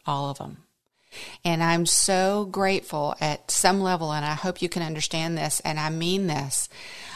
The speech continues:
I'm grateful for the reminder that this world is not my home, that this is not it.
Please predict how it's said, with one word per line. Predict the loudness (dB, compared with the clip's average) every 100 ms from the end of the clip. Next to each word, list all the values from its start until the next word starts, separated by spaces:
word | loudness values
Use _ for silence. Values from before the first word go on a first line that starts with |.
| 0
I'm | 2 4
grateful | 2 2 2 0 0
for | 2 0
the | 0
reminder | 0 0 -2 -4 -4 -2 -2 -4 -6 -16 _ _ -4
that | -4 0
this | 0 0
world | 0 -2 -2
is | -2 -2
not | -2 -4
my | -6
home, | -6 -8 -8 -12 -20 _ _ _ _ _ _ 0
that | 2 4
this | 2 4
is | 2 2
not | 0 0 -2 -4 -6 -6 -6 -8 _ -8
it. | -4 -4 -6 -6 -6